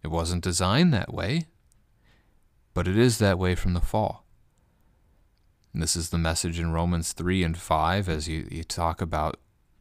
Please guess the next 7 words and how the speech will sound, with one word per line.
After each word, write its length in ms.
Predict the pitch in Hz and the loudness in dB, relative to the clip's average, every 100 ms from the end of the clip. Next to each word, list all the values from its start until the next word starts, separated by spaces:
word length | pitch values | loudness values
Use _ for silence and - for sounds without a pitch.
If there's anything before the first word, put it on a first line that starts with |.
| - | -8
Adam 420 | 80 76 92 123 113 _ _ _ _ _ _ _ _ _ - | -2 0 0 -2 -4 _ _ _ _ _ _ _ _ _ -10
and 160 | 87 | -8
his 220 | 80 87 - | -6 -6 -2
sin 400 | - 87 98 98 | -2 2 2 2
being 240 | 85 85 | 2 0
passed 400 | 82 87 90 - | -2 -4 -2 -2
on. 320 | 90 127 - | 0 0 -2